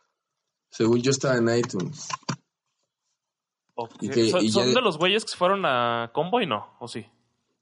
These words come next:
Speaker 1: No, no, no sé, no estoy seguro. Porque tampoco es que lo siguiera, o sea, simplemente me gustaba Radioactivo y decía, "Ah, mira". Y ahí con los compas como que ten-,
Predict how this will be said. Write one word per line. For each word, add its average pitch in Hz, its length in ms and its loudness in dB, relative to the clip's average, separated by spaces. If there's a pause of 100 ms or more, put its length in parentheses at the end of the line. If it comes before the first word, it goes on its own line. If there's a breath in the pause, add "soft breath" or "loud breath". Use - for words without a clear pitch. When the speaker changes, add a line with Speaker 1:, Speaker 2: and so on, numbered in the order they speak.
(120)
Speaker 1:
No, 117 400 0
no, 123 300 0
no 113 180 -2
sé, 110 280 -2 (160)
no - 100 -6
estoy 113 180 0
seguro. 98 460 -2 (580 soft breath)
Porque 113 220 0
tampoco 120 300 -2
es - 80 0
que 160 60 0
lo 104 100 2
siguiera, 107 420 0
o 98 60 -2
sea, 101 160 -2
simplemente 110 640 -2 (320 loud breath)
me 104 120 0
gustaba 131 360 0
Radioactivo 143 540 2
y 127 40 4
decía, 147 300 0
"Ah, 180 60 0
mira". 143 300 2 (360 loud breath)
Y 107 460 2
ahí 110 200 0
con 143 160 0
los 120 120 0
compas 123 340 0
como 104 160 0
que - 80 -14
ten-, 104 260 -2